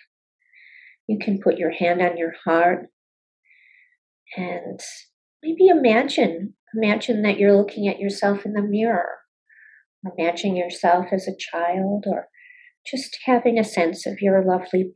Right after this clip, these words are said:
presence. And giving yourself these same intentions. May I welcome what's arising in me. May I welcome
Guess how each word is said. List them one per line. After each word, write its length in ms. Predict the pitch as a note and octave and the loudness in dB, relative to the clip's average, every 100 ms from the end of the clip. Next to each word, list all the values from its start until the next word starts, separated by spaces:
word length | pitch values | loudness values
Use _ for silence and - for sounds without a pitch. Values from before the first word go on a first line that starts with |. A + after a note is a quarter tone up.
| _ | _
presence. 500 | E3+ F3 - F#3+ F#3 - - _ _ _ _ _ _ _ _ _ A3+ | -2 -2 -4 -6 -8 -20 -20 _ _ _ _ _ _ _ _ _ -2
And 240 | G#3+ G3+ | 0 4
giving 420 | A3 A3 A#3+ A3+ | 4 4 2 2
yourself 680 | G3+ F#3+ F#3+ - G3 F3+ F3+ - - _ _ _ _ _ _ _ | 2 2 0 0 2 2 -2 -12 -20 _ _ _ _ _ _ _
these 280 | F#3 F3+ - | -4 -4 -4
same 260 | F3 F3 F#3+ | -4 -2 -6
intentions. 880 | F#3+ - G3+ G#3+ - G3 G#3 - _ _ _ _ _ _ _ _ _ _ _ G3+ | -4 0 0 -2 -4 -4 -6 -16 _ _ _ _ _ _ _ _ _ _ _ 0
May 220 | G3 F#3+ | 0 2
I 220 | F3 F#3+ | 2 4
welcome 580 | G3+ G3 F#3+ G3 F3 E3+ _ _ _ | 4 4 2 0 -4 -6 _ _ _
what's 240 | F3 - - | -4 -2 -4
arising 720 | F#3+ F3 F#3 G3 F3 - - | 0 2 2 0 -4 -8 -10
in 160 | F#3 F3+ | -10 -6
me. 300 | E3 D#3+ - _ _ _ _ _ _ _ _ _ _ _ _ _ - | -8 -8 -12 _ _ _ _ _ _ _ _ _ _ _ _ _ -6
May 260 | F#3+ G3 - | -4 -2 0
I 300 | F#3+ G#3+ A3 | 2 4 4
welcome 640 | G3 F3+ E3+ - E3 E3 | 6 4 2 -4 -8 -10